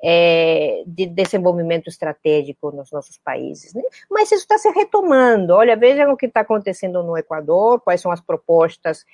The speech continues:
que estão em jogo nesse domingo. No Peru, nós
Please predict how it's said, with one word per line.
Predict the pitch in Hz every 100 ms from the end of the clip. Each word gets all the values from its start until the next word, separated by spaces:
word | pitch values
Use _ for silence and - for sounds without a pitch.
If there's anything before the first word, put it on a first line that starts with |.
| _
que | -
estão | - 180
em | 170 156
jogo | 147 170 180 165 156
nesse | 147 151 -
domingo. | 143 143 156 175 220 240 302 _ _ _ -
No | 175
Peru, | 170 151 160 190 247 294
nós | 214